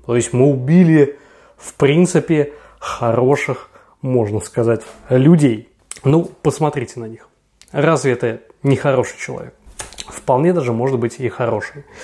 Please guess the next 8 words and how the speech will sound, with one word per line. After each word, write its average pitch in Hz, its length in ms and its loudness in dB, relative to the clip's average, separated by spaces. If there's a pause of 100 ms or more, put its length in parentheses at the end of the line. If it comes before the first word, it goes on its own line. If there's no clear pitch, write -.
(300)
Ну 165 100 4
что 170 180 2
ж, 127 120 -2
давайте 143 440 -2
трофеи, 151 800 2
э, 117 300 -2 (120)
получим 135 460 -4
тогда. 110 400 -10